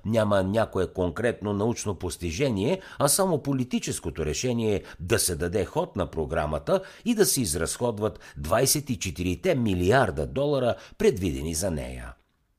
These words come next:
А какво да кажем за самото решение? Дали то нямаше да бъде взето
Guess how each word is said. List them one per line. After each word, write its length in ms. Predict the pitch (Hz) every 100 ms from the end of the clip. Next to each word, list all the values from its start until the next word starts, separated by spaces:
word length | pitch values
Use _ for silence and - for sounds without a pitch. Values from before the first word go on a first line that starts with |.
| _ -
А 100 | 110
какво 280 | 151 175 247
да 160 | 247
кажем 380 | 135 107 98 87
за 140 | 80
самото 440 | - 98 92 78 73
решение? 640 | 71 - 76 71 95 117 - _ _ _ -
Дали 420 | 82 80 92 73
то 180 | 107 101
нямаше 420 | 104 107 95 104
да 100 | 101
бъде 240 | 104 98
взето 440 | 82 113 104 107